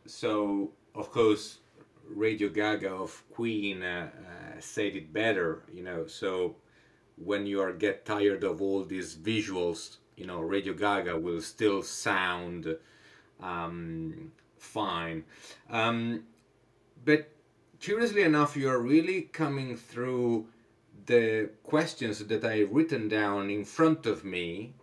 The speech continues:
Uh, of course, uh, there is no video here, but I can show to Federico because otherwise,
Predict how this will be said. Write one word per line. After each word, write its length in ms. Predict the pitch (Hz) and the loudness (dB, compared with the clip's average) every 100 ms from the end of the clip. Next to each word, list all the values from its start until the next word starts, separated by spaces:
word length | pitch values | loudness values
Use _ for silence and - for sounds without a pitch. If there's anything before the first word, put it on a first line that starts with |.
| - | -18
Uh, 160 | 92 90 | -14 -12
of 120 | - | -4
course, 320 | 107 104 - | 4 4 4
uh, 60 | 104 87 | -4 -2
there 140 | 101 | -2
is 180 | 110 104 | -2 -2
no 200 | 123 123 | 0 0
video 460 | 113 127 120 113 107 | 2 0 0 0 2
here, 360 | 113 123 120 | 2 4 4
but 200 | 98 104 | 6 2
I 160 | 104 104 | 2 0
can 320 | - 107 101 | -2 -4 -6
show 580 | - - 113 110 104 101 - - _ | -6 -2 4 6 6 4 -4 -20 _
to 100 | 107 | -6
Federico 440 | - 107 104 104 101 | 0 4 4 4 0
because 180 | 92 | -2
otherwise, 560 | 101 101 98 107 104 | 2 4 4 6 4